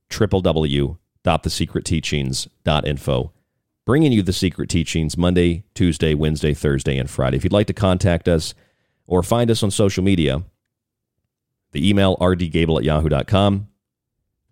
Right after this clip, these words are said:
and on social media, facebook dot com forward slash the secret teachings. That's facebook dot com forward slash the secret teachings. Like us there, or find us on Twitter, T S T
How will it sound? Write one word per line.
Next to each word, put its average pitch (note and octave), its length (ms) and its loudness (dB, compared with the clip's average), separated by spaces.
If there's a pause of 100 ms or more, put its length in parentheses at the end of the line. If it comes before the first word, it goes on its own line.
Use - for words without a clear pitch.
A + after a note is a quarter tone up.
(100)
and E2 300 2
on D#2 180 0
social F2 400 0
media, E2+ 400 2
facebook E2+ 480 -2
dot D#2+ 200 0
com E2 220 0
forward D#2+ 300 0
slash D2+ 360 0
the D2 100 -4
secret - 380 -2
teachings. F2+ 680 0 (1900)
That's D2+ 160 -4
facebook E2+ 380 0
dot D#2 180 0
com E2 220 0
forward E2 260 0
slash D2+ 280 -2
the E2 80 -6
secret D2+ 300 -4
teachings. E2+ 440 -2
Like D#2+ 240 2
us D#2 120 -4
there, D#2+ 180 0
or F2 180 0
find F#2+ 280 0
us G#2 120 -2
on F#2 100 0
Twitter, E2+ 300 -2
T - 360 -2
S A2+ 240 0
T E2 480 -2